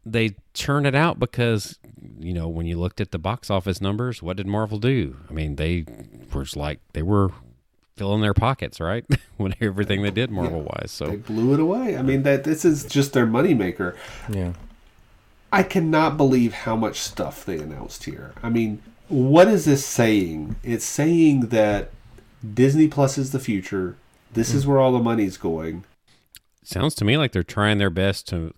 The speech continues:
Speaker 1: get everybody onto Disney Plus and say, "You don't need to watch anything else. You just need to watch Disney Plus. You don't
Speaker 2: Is
Speaker 1: need
Speaker 2: this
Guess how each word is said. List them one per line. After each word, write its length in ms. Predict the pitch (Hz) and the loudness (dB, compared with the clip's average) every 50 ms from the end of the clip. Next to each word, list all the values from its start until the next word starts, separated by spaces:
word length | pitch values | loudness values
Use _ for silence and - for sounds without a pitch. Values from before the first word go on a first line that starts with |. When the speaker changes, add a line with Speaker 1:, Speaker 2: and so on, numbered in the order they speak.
| _ | _
Speaker 1:
get 180 | - 92 90 - | -8 -6 -6 -6
everybody 540 | - 90 92 95 104 95 98 98 98 98 95 | -6 -8 -4 -4 -2 0 0 0 0 0 0
onto 180 | 92 92 90 85 | -2 -2 -4 -4
Disney 320 | 87 92 92 92 90 85 | -4 -4 -4 -4 -4 -8
Plus 400 | - - - 90 90 92 - - | -8 -8 -8 -4 -4 -4 -4 -6
and 100 | 87 85 | -8 -8
say, 160 | - - 85 | -6 -6 -6
"You 140 | 85 92 143 | -4 -4 -4
don't 120 | 156 123 | -4 -2
need 120 | 98 92 85 | -4 -4 -4
to 60 | 85 78 | -6 -6
watch 240 | 78 80 82 - - | -6 -6 -6 -6 -6
anything 320 | 82 85 80 - 82 76 | -8 -8 -6 -8 -8 -8
else. 300 | 76 82 98 101 - - | -6 -8 -8 -10 -8 -8
You 60 | 110 | -6
just 200 | 110 110 - - | -6 -6 -6 -4
need 120 | 92 87 80 | -4 -4 -2
to 60 | 87 | -2
watch 200 | 90 95 - - | -2 -2 -4 -4
Disney 240 | - 98 92 98 92 | -6 -6 -4 -4 -6
Plus. 340 | - - 110 87 73 - | -6 -6 -6 -6 -6 -6
You 60 | - - | 0 2
don't 80 | 135 | 2
Speaker 2:
Is 80 | 120 - | 2 4
Speaker 1:
need 60 | 160 147 160 | 6 6 6
Speaker 2:
this 100 | 165 | 6